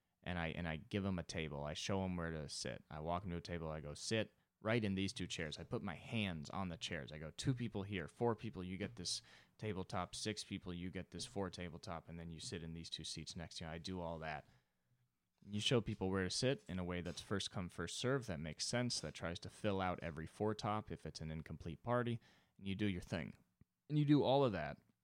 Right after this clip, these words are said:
And the guy's like, "What if we sat over there?" And they just point to, like, the corner of the room. And you're like, "Yeah, I mean, if you want to." And I tell him, I'm like, "I don't think you're gonna have a server for a while because they're not gonna be there 'cause that section's not gonna be open." And they go, "Well, that's fine." And then, you know, you walk by and they're in the corner and then they're like, "Hey, where's our server?" And I'm like, "He's not fucking coming.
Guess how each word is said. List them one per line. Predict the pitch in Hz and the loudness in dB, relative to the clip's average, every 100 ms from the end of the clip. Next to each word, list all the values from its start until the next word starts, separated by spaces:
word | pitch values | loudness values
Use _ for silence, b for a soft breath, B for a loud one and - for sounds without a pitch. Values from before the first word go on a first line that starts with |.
| _ _ _ _ _ _ _ _ 101 | _ _ _ _ _ _ _ _ 0
And | 104 | 4
the | |
guy's | 101 104 | 6 4
like, | 101 | 4
"What | 107 226 | 6 8
if | |
we | 269 | 8
sat | 208 185 | 8 10
over | 185 135 | 12 10
there?" | 113 160 92 | 10 8 6
And | 82 | 2
they | 92 | 0
just | 90 - | -2 0
point | 110 104 - | 2 2 2
to, | |
like, | 92 82 - | 2 2 -2
the | - | -8
corner | - 101 90 87 | -2 2 4 2
of | 82 | 2
the | 82 | 0
room. | 82 85 85 82 _ _ _ _ _ _ - | 2 2 0 -4 _ _ _ _ _ _ -4
And | 95 98 | 2 6
you're | 95 | 6
like, | 90 85 - _ _ _ _ _ _ _ _ _ _ _ _ _ _ - | 6 2 -4 _ _ _ _ _ _ _ _ _ _ _ _ _ _ 0
"Yeah, | 147 196 247 | 10 12 12
I | 214 | 12
mean, | 196 | 12
if | 165 | 12
you | 127 | 10
want | 147 208 | 10 8
to." | - 135 | 8 8
And | 143 | 8
I | 113 | 8
tell | 151 151 | 8 8
him, | |
I'm | 113 107 | 8 8
like, | 101 | 8
"I | 147 | 8
don't | 185 | 8
think | 147 | 8
you're | 123 | 8
gonna | 123 | 8
have | 113 | 6
a | - | 6
server | 135 135 98 87 | 8 8 8 4
for | - 82 | 2 2
a | |
while | 85 80 78 80 | 4 4 2 0
because | 82 90 95 | -4 -6 -4
they're | 90 95 101 | 0 2 4
not | 101 | 2
gonna | 87 | 0
be | 80 110 | 0 2
there | 95 76 78 | 2 0 -2
'cause | - | -4
that | 80 | -4
section's | - 95 - 85 | 0 0 0 -4
not | 80 | -4
gonna | - 67 | -4 -4
be | 76 | 0
open." | 90 78 78 | 0 0 -2
And | 76 | -2
they | |
go, | 80 85 | -2 2
"Well, | 165 | 4
that's | 233 233 | 4 4
fine." | - 76 76 | 0 0 2
And | 92 98 | 2 4
then, | 92 | 4
you | 101 | 2
know, | 85 80 | 2 0
you | 85 | 0
walk | 87 85 - | 2 0 2
by | 82 | 0
and | 82 | 2
they're | 82 82 | 0 0
in | |
the | 80 | -2
corner | - 85 82 78 | -2 0 0 0
and | 78 | -2
then | 78 78 | -2 -2
they're | 80 | -2
like, | 80 - | -2 2
"Hey, | 185 | 4
where's | 156 220 269 | 8 8 8
our | 117 | 4
server?" | - 196 214 107 | 4 6 6 6
And | 82 | 2
I'm | 80 | 0
like, | 80 | 0
"He's | 120 131 | 2 6
not | 185 190 | 6 6
fucking | 180 156 85 - | 4 2 0 0
coming. | 180 180 87 | 2 4 2